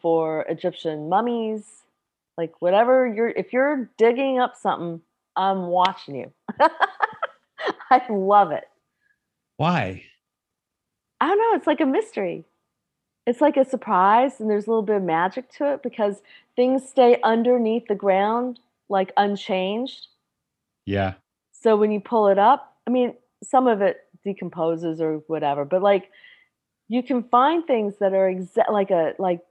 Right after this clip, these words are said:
Speaker 1: just stopped in time.
Speaker 2: Yeah, yeah. Um,
Speaker 1: It's amazing.
Speaker 2: <sighs> so, and here's what's weird for me. So I, I literally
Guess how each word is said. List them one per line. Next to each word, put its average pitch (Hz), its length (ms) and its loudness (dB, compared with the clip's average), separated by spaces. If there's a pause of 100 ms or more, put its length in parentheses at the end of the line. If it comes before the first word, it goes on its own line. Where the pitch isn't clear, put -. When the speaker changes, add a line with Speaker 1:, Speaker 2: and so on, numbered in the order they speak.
(100)
Speaker 1:
just 196 160 -12 (460)
stopped - 500 0
in 208 160 -2
time. 220 460 -8 (1300)
Speaker 2:
Yeah, 101 200 2
yeah. 95 220 0 (1080)
Um, 123 580 2 (220)
Speaker 1:
It's - 100 -20
amazing. 185 440 -6 (260)
Speaker 2:
<sighs> - 280 -20
so, 160 440 -4 (1400)
and 127 120 2
here's 160 200 2
what's 139 220 -2
weird 131 160 2
for 113 80 -2
me. 123 160 2
So 123 180 -2
I, 143 240 0
I 131 180 0
literally 135 800 -2